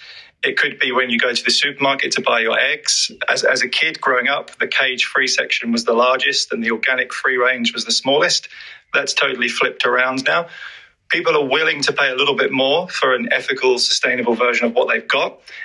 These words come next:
And now haircuts are a part of that as well. It's the same with, with Green Circles. It's the same with sustainable salons in Australia.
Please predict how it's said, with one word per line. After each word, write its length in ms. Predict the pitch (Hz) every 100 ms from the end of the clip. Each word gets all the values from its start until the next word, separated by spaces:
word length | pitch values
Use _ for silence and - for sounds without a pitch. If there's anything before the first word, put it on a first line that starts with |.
| - -
And 140 | 131
now 180 | 131 135
haircuts 760 | - 135 135 135 123 113 - -
are 100 | 120
a 40 | 117
part 300 | - 127 117
of 60 |
that 180 | 117 -
as 100 | 98
well. 340 | 107 117 110 - - - - - -
It's 220 | 127 -
the 80 | 135
same 320 | 156 143 139
with, 300 | 127 123 -
with 160 | 123 117
Green 200 | 131 127
Circles. 540 | 151 147 147 143 131
It's 180 | 131 -
the 100 | -
same 360 | - 131 127 120
with 280 | 117 -
sustainable 500 | - - 135 127 -
salons 420 | 127 131 127 123 117
in 100 | 117
Australia. 580 | 117 139 131 131 127